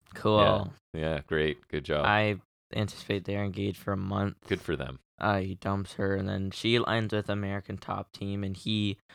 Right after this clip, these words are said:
Speaker 1: um, starts dating, and we'll go with Anna Jay.
Speaker 2: Abaddon.
Speaker 1: And, oh, wait, no, Anna Jay's a Jungle Boy. Okay,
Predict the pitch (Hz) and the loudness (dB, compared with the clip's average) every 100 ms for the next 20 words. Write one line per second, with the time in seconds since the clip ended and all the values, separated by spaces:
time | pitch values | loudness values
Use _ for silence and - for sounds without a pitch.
0 | - _ - 101 95 95 104 101 104 104 | -20 _ -4 -2 -2 0 0 0 0 2
1 | 101 101 101 104 110 104 98 104 101 101 | 2 0 0 0 0 -2 0 0 2 2
2 | 113 110 107 110 - 90 87 80 71 - | 4 4 4 2 2 4 4 2 -2 -8
3 | - 104 98 - 113 110 101 104 107 113 | -4 -2 -2 0 2 4 4 2 2 2
4 | 101 90 95 95 - 104 98 | 2 -2 -2 0 -2 -2 -4